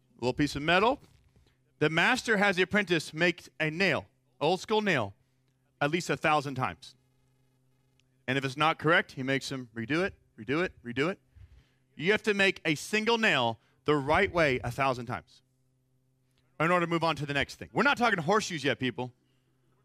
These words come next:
We're talking a tiny nail. And this guy knows that is the process to get it right.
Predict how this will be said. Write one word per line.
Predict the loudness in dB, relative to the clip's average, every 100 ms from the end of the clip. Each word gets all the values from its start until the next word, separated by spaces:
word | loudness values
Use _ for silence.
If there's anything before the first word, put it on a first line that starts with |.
| -2
We're |
talking | 0 2 2 2 0
a | -2
tiny | -2 -2 2 2 2 2 0 -4 _
nail. | -2 2 4 2 -2 _ _ _ _ _ _ _ _ _ _ _ _ _ _ _ -4
And | 0
this | 2 0 2
guy | 2 4 4 2 0 -6 _ -4
knows | 2 4 4 2 -2 -12 _ _
that | 2 4
is | 4
the | 2
process | -2 2 2 2 0 -2 -2
to | -4 -2
get | 2
it | 0 -2 -10 -20 -16 -6
right. | -2 -2 -4 -16